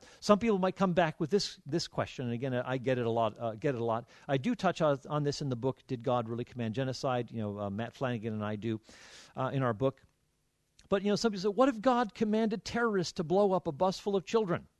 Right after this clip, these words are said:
That's a, you know, or some people say, "God told me to do this." Well, and I, and I've given you a few responses here, and I'll just briefly read them for you.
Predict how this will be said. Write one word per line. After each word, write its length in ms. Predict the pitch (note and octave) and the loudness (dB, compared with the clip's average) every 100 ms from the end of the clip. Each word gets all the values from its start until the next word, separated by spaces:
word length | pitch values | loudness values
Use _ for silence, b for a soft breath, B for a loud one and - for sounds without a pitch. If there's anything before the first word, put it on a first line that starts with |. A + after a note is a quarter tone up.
| _ _ _ _ _ _ _ _ _ _ _ _ _ _ _ _ _ _ _ _ | _ _ _ _ _ _ _ _ _ _ _ _ _ _ _ _ _ _ _ _
That's 180 | F#2 - | -20 -20
a, 40 | - _ | -20 _
you 140 | A#2 | -6
know, 160 | G2+ C#3 C3 _ | -6 -8 -14 _
or 180 | B2 A2 | -6 -4
some 200 | - G3 | -2 -2
people 280 | G3 F#3+ | -4 -6
say, 420 | E3 - F#3 F3 - b - | -6 -2 0 0 -4 b -2
"God 280 | D3 D#3+ - | 4 4 4
told 240 | E3+ F3 | 2 4
me 100 | D#3+ | 4
to 80 | D3+ | 2
do 200 | B2+ G3 | 2 0
this." 460 | A#2 E2 - - - _ _ _ _ _ _ _ | -2 -10 -14 -16 -20 _ _ _ _ _ _ _
Well, 320 | G#2+ G#2+ F3 E3+ | -4 -4 -4 -8
and 140 | E3+ | -8
I, 60 | F3 | -6
and 160 | G#3 | -4
I've 100 | G3 | -4
given 160 | F3+ F3+ | 0 0
you 60 | D3+ | 0
a 40 | |
few 180 | - D#3+ | -2 0
responses 540 | C3 - C3+ A#2+ A2+ | 0 -2 -4 -4 -6
here, 260 | - G#2+ G#2 B B | -6 -4 -6 B B
and 100 | E3 | -4
I'll 60 | D#3+ | -2
just 160 | C#3+ - | -2 -10
briefly 460 | - C3 D3 - B2+ | -12 -4 -2 -2 -6
read 220 | B2 E3 | -4 -2
them 140 | B2+ A#2+ | -2 -4
for 180 | C#3 | -2
you. 120 | B2+ | -2